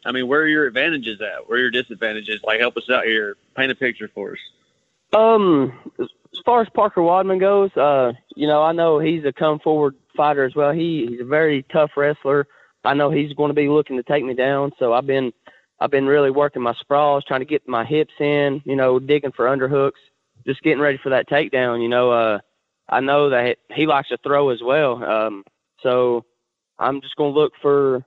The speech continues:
Speaker 2: him to expose his hips, and if you will, I'm a, I'm gonna take him down, you know, do a little ground and pound if I have to. I'll, I'll stand up as well. I'm comfortable standing. I've been working my stand-up game a little more. You know, I'm a come forward fighter, um,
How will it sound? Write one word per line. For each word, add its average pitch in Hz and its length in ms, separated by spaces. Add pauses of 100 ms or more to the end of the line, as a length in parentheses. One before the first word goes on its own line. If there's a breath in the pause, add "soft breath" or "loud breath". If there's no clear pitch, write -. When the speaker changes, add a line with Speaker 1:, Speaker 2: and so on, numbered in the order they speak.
Speaker 2:
him 151 180
to 139 60
expose 135 440
his 165 220
hips, 143 340
and 113 440 (120)
if 120 180
you 131 100
will, 139 260
I'm 131 140
a, 120 100
I'm 113 80 (360)
gonna 135 120
take 139 240
him 139 200
down, 143 380
you 131 60
know, 135 240 (320)
do 143 140
a - 20
little 143 160
ground 135 260
and 135 80
pound 147 260
if 147 100
I 127 120
have 127 320
to. 139 220
I'll, 123 240 (300)
I'll 127 160
stand 139 200
up 135 140
as 127 100
well. 131 300
I'm 127 140
comfortable 131 520
standing. 131 460
I've 104 140
been 127 160
working 123 340 (540)
my 113 100 (100)
stand-up 139 440
game 139 260
a 135 60
little 135 160
more. 139 280
You 127 100
know, 127 200
I'm 131 160
a 131 40
come 131 280
forward 127 340
fighter, 131 540
um, 113 380